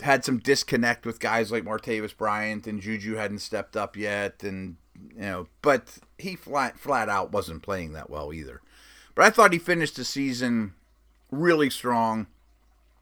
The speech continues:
and I still think he's a top ten quarterback without question. Probably somewhere in that five to ten range, though, and will need some, some help for sure. But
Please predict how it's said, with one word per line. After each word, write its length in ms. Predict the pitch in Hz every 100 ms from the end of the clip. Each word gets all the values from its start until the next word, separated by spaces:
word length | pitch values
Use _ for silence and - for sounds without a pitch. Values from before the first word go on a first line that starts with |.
| _ 139
and 120 | 139
I 80 | 135
still 260 | - 170
think 220 | 147 139 -
he's 260 | 139 117
a 100 | 120
top 380 | 113 143 135 -
ten 320 | - 139 120
quarterback 580 | - 123 117 113 110 104
without 480 | 95 101 87 85 -
question. 580 | 139 151 - 147 139 123 - - - - _
Probably 640 | - 170 156 143 143 143 127
somewhere 520 | - 151 135 131 127
in 80 | 120
that 140 | 110
five 320 | - 123 117
to 80 | 104
ten 360 | - 156 151 135
range, 380 | 127 127 117
though, 320 | 110 120 123 123
and 140 | 110
will 140 | 104
need 400 | 104 117 131 123
some, 480 | - 123 110 101 90 -
some 220 | 123 113
help 300 | 127 135 -
for 160 | -
sure. 640 | 104 - 220 220 107 98 - - - - - - - -
But 640 | 156 147 - - -